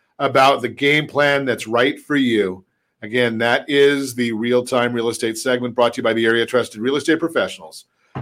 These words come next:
of Ron Siegel Radio. Text S L T Home Digest to seven nine five six four. Find that dream home before someone else does.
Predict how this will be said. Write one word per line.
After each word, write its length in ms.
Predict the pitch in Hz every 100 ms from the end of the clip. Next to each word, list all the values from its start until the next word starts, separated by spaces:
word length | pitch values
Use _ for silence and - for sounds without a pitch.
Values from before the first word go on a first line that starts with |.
| 123
of 160 | 127 110
Ron 200 | 117 117
Siegel 220 | 131 131
Radio. 400 | 120 101 101 98
Text 380 | 95 123 117 127
S 200 | 117 -
L 140 | 117
T 160 | - 131
Home 200 | 123 123
Digest 560 | 107 107 113 107 107
to 60 | 104
seven 280 | - 107 113
nine 160 | 110
five 280 | 107 104 107
six 160 | - 117
four. 340 | 101 87 82 _ _ _ _
Find 220 | - 139 143
that 120 | 131
dream 200 | 131 131
home 200 | 135 127
before 300 | 123 131 120
someone 380 | - 131 120 113
else 240 | 113 110
does. 400 | 117 104 95 -